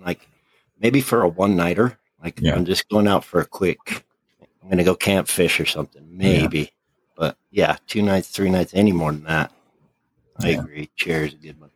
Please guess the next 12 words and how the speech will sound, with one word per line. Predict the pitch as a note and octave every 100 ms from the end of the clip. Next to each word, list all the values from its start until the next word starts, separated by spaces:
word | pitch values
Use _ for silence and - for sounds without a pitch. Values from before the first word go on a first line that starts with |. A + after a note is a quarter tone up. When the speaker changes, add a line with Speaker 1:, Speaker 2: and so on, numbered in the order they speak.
| _ _ _ _ _ _ _ _
Speaker 1:
Um, | F2 E2+ E2+ E2 D#2+ E2 E2 - _ _ _ _ _ _ _ _ _ _ _ _ _
pillows, | G2+ G2 G2+ G2+ F#2+ - - _ _
sleeping | - F#2 - F2 _
pad. | E2+ E2+ E2+ A#2 _ _
Speaker 2:
Yeah, | C3 C3 G#2+ - _ -
all | C3+ C3
the | A#2
basic | G#2+ G#2 G2+ -
stuff. | - F#2+ - _ _ _ _ _ _ _
Um, | - E2 - - _ _ _ _ _ _ _ _ _ _ _ _ _ -
Speaker 1:
I |
Speaker 2:
can't | A2+